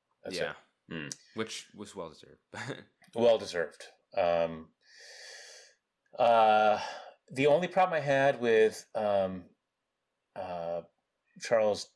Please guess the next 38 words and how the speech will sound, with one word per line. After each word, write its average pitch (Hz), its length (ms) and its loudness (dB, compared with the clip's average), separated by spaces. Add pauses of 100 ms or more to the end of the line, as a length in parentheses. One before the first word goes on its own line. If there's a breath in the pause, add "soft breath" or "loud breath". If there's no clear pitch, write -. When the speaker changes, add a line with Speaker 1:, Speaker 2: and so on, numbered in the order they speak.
Speaker 1:
with 113 160 -8
Clemens 120 600 -4
is 95 200 -8
just - 200 -6
he 98 120 -12
talks - 380 -2
so 87 200 -2
low, 87 500 -2
it - 80 -20
can 90 120 -14
be 82 60 -14
hard 85 220 -4
to 82 40 -14
follow. 147 280 -2
Speaker 2:
Okay, 117 340 -8 (260)
the, 139 160 -10
the 135 240 -14
weird 175 320 -10
thing 202 140 -14
about 160 240 -6
Clemens, 90 500 -12
right? 90 240 -8 (880)
So - 400 -6
I 156 120 0
thought 196 440 -6 (640)
for 135 220 -8
a 120 40 -6
while 110 640 -6
they 117 120 -8
were 110 120 -6
building 117 420 -8
him 107 200 -12
up 104 200 -10
to 107 100 -18
be 98 240 -12
an 90 100 -10
android, 80 640 -16 (400)
right? 104 260 -2